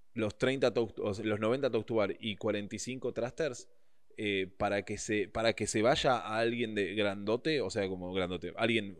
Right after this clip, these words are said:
que sea más fuerte en weightlifting, que, o sea, porque venimos de uno de que también era gymnastics, para que algo se vaya más a weightlifting, vos necesitas que sea muy pesado.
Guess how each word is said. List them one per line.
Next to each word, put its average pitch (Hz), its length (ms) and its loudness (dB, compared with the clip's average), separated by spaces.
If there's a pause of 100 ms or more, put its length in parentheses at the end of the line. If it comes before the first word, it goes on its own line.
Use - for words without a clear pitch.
que 104 100 -8
sea 110 160 0
más 107 220 -4
fuerte 104 640 -2
en 95 100 -8
weightlifting, 107 600 -4 (520)
que, 101 220 2
o 98 100 -4
sea, 101 140 -2
porque 98 280 -2
venimos 107 400 0
de 110 60 6
uno 123 180 6
de 107 100 4
que 101 120 -2
también 104 280 0
era 104 140 2
gymnastics, 113 640 -6 (540)
para 101 240 4
que 113 80 2
algo 123 180 4
se 113 100 -2
vaya 113 180 -2
más 113 180 -6
a 113 80 2
weightlifting, 110 580 0 (240)
vos 104 160 -6
necesitas 104 320 -2
que 104 100 -8
sea 101 200 -2
muy 104 320 -4
pesado. - 460 -8